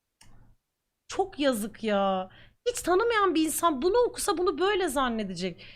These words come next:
Güzel kardeşim ben sana bir şey söyleyeyim mi? Benim kadar fikrini açık açık söyleyeyim mi? Çok zor bulursun. Çok zor bulursun. Ciddi söylüyorum.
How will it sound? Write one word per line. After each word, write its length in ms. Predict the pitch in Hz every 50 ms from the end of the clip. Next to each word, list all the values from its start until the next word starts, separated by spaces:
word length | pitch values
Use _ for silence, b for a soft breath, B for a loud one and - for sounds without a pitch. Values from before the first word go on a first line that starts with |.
| B B _ _ _
Güzel 260 | - 233 330 381 392 392
kardeşim 460 | 392 403 370 311 311 - - 277 247
ben 120 | 262 277
sana 260 | 294 285 349 330 330
bir 60 | 285 302
şey 140 | - 349
söyleyeyim 300 | 320 - - 392 466 440
mi? 200 | 392 311 214 175
Benim 260 | - 277 277 330 359 -
kadar 320 | - 349 330 320 320 294
fikrini 380 | - - 311 - - 311 330 302
açık 400 | - - 247 - - 254 - -
açık 200 | 269 - 330 -
söyleyeyim 260 | - 392 415 415 359
mi? 40 | -
Çok 220 | - 339 302 254
zor 300 | 277 269 294 339 330 277
bulursun. 560 | 294 262 233 202 170 - - - 196 175 - - - - - _ _ _ _ _ _ _ _ -
Çok 200 | - 381 330 339
zor 260 | 320 440 453 466 453
bulursun. 340 | 453 403 415 - - 311 311
Ciddi 340 | 254 285 - - 415 440
söylüyorum. 460 | 440 - 427 415 359 359 302 254 240